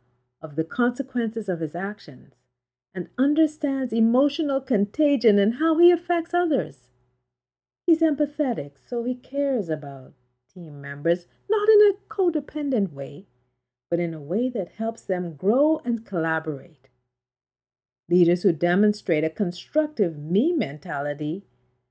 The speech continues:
know how to communicate effectively because they are aware of themselves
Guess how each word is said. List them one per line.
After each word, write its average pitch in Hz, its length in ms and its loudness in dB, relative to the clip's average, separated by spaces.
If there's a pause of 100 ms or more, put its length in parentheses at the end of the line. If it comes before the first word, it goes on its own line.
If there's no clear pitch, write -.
(240)
know 185 300 2
how 277 180 2
to 202 100 6
communicate 175 640 2
effectively 147 680 -4
because 160 480 -6
they 190 280 -2
are 277 160 -4
aware 180 400 0
of 214 120 -8
themselves 147 800 -6